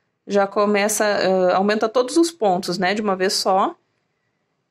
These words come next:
Ou vai aumentando gradativamente. Eu sempre faço aumentando gradativamente. O importante é que, quando chegar aqui no final, a largura da manga encaixa exatamente aqui, ó.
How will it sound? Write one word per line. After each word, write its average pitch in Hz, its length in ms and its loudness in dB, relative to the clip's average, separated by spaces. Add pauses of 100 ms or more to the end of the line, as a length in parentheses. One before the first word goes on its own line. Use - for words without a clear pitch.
(140)
Ou 214 240 4
vai 302 140 2
aumentando 254 580 0
gradativamente. 226 960 -2
Eu 196 160 0
sempre 226 300 -4
faço 226 260 -4
aumentando 214 340 -2
gradativamente. 202 1000 -2 (680)
O 220 120 0
importante 247 880 0
é 214 140 0
que, - 440 -2
quando 359 300 0
chegar 214 320 0
aqui 190 180 -6
no 269 100 0
final, 202 600 -2 (140)
a 190 80 -2
largura 214 640 0
da 240 180 -8
manga 202 460 -4 (400)
encaixa 202 480 -2
exatamente 240 640 -2
aqui, 202 380 -4
ó. - 120 -2